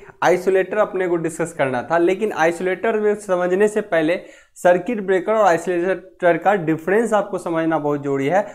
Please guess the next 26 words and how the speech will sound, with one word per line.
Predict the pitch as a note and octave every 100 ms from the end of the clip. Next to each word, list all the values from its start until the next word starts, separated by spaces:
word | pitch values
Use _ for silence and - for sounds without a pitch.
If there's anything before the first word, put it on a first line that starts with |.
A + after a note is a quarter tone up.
| -
और | E3
आइसोलेटर | E3 E3+ F#3 F#3+ F#3+ G#3+
के | G3+ G3+
बारे | E3+ E3
में | F3 E3+
थोड़ी | E3
सी | D3+ F3+
जानकारी | D#3 D3+ C#3+ C#3
होनी | C3+ A#2 A2+
चाहिए। | A2+ G#2+ - - -
इसके | F#3 - A3
बाद | D#3+ F3 F3+
ही | G#3
हम | G#3+ F#3+
आइसोलेटर | D#3+ E3 E3+ E3 E3
के | D3+
टॉपिक | D3 C3+ C3 C3
को | C3
डिस्कस | F#3 E3 D#3+ C#3
करने | - B2 A#2
वाले | A2+ A2
हैं, | A2 - - -
क्योंकि | F#3+ G#3
आइसोलेटर | D3+ D#3+ G3 G3 F#3+ A3+
का | G#3+
टॉपिक | G3+ F#3 F3+ A3+ A3